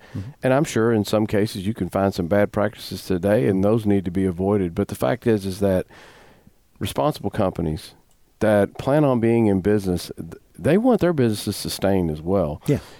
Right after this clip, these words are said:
Speaker 2: So th-, they, their, their, their management practices are definitely getting better, and they're getting better due to some of the pressures that are put on society, by
Speaker 1: Mm-hmm.
Speaker 2: society. And so that's a good thing. But like everything, there's ebb and flows, and sometimes you can go too far. And
Speaker 1: Mm-hmm.
Speaker 2: at some point in time,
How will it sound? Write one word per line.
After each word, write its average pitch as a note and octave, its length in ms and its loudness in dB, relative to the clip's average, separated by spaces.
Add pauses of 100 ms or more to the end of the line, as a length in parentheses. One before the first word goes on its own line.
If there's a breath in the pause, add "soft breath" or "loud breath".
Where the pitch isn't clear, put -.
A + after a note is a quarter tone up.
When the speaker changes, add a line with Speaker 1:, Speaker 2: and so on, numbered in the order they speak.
(140 loud breath)
Speaker 2:
So - 180 -8
th-, G2 240 -2
they, E3 540 2 (240)
their, C#3+ 240 2
their, C3+ 140 0
their B2+ 260 -2
management D#3 380 2
practices G2+ 580 -4 (240)
are G#2 160 0
definitely F#2+ 400 0
getting E2 260 -2
better, C#2+ 380 -8
and E3+ 140 4
they're F#3 80 4
getting G3+ 320 4
better G#2 440 0 (680 loud breath)
due B2 260 4
to G2+ 280 2
some G#2 260 2
of G2+ 100 2
the F#2+ 100 2
pressures G2+ 580 0
that G2 60 2
are F#2 120 2
put G2+ 240 0
on F#2+ 240 2
society, - 520 -4 (160)
by F#2+ 240 -4
Speaker 1:
Mm-hmm. A#2+ 80 -4
Speaker 2:
society. A#2+ 540 -2
And D3 160 2
so F3+ 80 4
that's F#3 240 2
a E3 40 -2
good D3 200 0
thing. C3 160 2
But A#2 180 0 (340 loud breath)
like A#2+ 260 -2
everything, G#2+ 460 2
there's F2 200 0
ebb G2+ 160 2
and A2+ 160 2
flows, G2+ 380 0
and D#2 320 -2
sometimes A2 500 -2
you F2+ 100 -8
can E2 200 -8
go D#2 260 -6
too B2 160 -2
far. C#2 460 -2
And A2 80 2
Speaker 1:
Mm-hmm. G2 100 2
Speaker 2:
at A#2 140 0
some D3 180 2
point C#3+ 220 0
in A#2+ 60 -6
time, B2 340 2